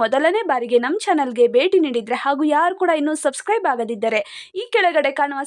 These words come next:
ಸಬ್ಸ್ಕ್ರೈಬ್ ಬಟನ್ ಮೇಲೆ ಕ್ಲಿಕ್ ಮಾಡ್ಬಿಟ್ಟು ಪ್ರತಿಯೊಬ್ರು ಕೂಡ ಸಬ್ಸ್ಕ್ರೈಬ್ ಆಗಿ. ಹಾಗೆ ಯಾರೆಲ್ಲ ಈ ಒಂದು ವಿಡಿಯೋನ ನೋಡ್ತಾ ಇದ್ದೀರೋ ಒಂದೇ ಒಂದು ತಪ್ಪದೆ ಲೈಕ್ ಅನ್ನು ಕೊಟ್ಟು ಈ ಒಂದು ವಿಡಿಯೋನ ನೋಡಿ ಮತ್ತು ನಿಮ್ಮ ಫ್ರೆಂಡ್ಸ್ಗೂ ಈ ಒಂದು ವಿಡಿಯೋನ ಶೇರ್ ಮಾಡಿ. ಅವ್ರಿಗೂ ಗೊತ್ತಾಗುತ್ತೆ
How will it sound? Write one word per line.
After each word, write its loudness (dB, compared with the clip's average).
ಸಬ್ಸ್ಕ್ರೈಬ್ 0
ಬಟನ್ 2
ಮೇಲೆ 0
ಕ್ಲಿಕ್ 0
ಮಾಡ್ಬಿಟ್ಟು -2
ಪ್ರತಿಯೊಬ್ರು 0
ಕೂಡ 2
ಸಬ್ಸ್ಕ್ರೈಬ್ 2
ಆಗಿ. -2
ಹಾಗೆ 2
ಯಾರೆಲ್ಲ 2
ಈ 6
ಒಂದು 4
ವಿಡಿಯೋನ 2
ನೋಡ್ತಾ 0
ಇದ್ದೀರೋ 0
ಒಂದೇ -2
ಒಂದು -6
ತಪ್ಪದೆ -4
ಲೈಕ್ 0
ಅನ್ನು 2
ಕೊಟ್ಟು -2
ಈ 0
ಒಂದು 2
ವಿಡಿಯೋನ 0
ನೋಡಿ 2
ಮತ್ತು 2
ನಿಮ್ಮ 4
ಫ್ರೆಂಡ್ಸ್ಗೂ 2
ಈ 2
ಒಂದು 0
ವಿಡಿಯೋನ 2
ಶೇರ್ 2
ಮಾಡಿ. -2
ಅವ್ರಿಗೂ 2
ಗೊತ್ತಾಗುತ್ತೆ 0